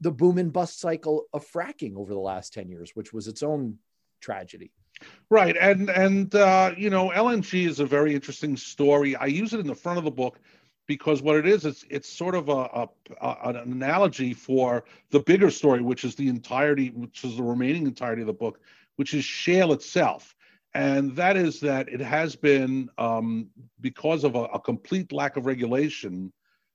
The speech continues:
Speaker 2: um, that oil companies have been allowed to basically be on their own completely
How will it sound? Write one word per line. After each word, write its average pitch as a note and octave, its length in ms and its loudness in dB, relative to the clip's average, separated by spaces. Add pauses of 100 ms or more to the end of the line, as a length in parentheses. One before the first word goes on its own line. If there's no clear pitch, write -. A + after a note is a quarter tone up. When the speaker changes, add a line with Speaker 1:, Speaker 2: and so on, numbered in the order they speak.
(100)
Speaker 2:
um, A#2 500 0
that B2 460 -4
oil D3+ 160 4
companies C3 420 -6
have B2 160 -4
been B2 120 -4
allowed A#2 600 -2
to G#2+ 320 -6 (380)
basically A#2 640 -6
be B2+ 220 -4
on B2 260 0
their A2+ 240 -2
own C3 420 4
completely A2 720 -6